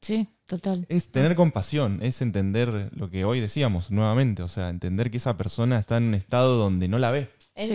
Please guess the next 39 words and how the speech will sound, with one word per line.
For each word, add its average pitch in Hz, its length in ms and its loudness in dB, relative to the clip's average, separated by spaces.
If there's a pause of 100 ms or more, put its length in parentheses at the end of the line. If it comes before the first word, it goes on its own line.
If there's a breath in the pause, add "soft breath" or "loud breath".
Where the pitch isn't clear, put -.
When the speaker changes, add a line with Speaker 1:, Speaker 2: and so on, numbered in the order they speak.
Speaker 3:
eh, 180 100 -6
literalmente 269 580 -6
Speaker 2:
Donde 107 200 0
no 135 60 6
entiende. 151 400 2
Speaker 3:
que 202 60 0
no 240 120 -2
sabe 269 260 -4
lo 233 100 -8
que 233 80 -10
hace. 233 260 -14
Speaker 1:
Sí, 247 280 -4
Speaker 3:
No 220 80 -6
Speaker 1:
sí, 254 60 -4
Speaker 3:
sabe 254 120 4
Speaker 1:
sí, 254 60 4
Speaker 3:
lo 240 60 2
que 196 60 2
Speaker 1:
total. 226 220 2
Speaker 3:
escribe, 233 280 -2
no 202 100 -6
entiende 226 380 -6
lo 202 100 -2
que 190 60 -6
le 185 80 -8
está 196 160 -8
pasando 208 360 -6
y 196 60 -10
lo 185 60 -14
escribe, 208 400 -6
Speaker 2:
No 131 60 8
Speaker 3:
o 147 40 8
Speaker 2:
entiende 151 340 6
Speaker 3:
sea. 127 80 0
Speaker 2:
cómo 175 260 6
se 139 140 0
afecta, 98 600 -4
cómo 147 260 0
se - 420 -4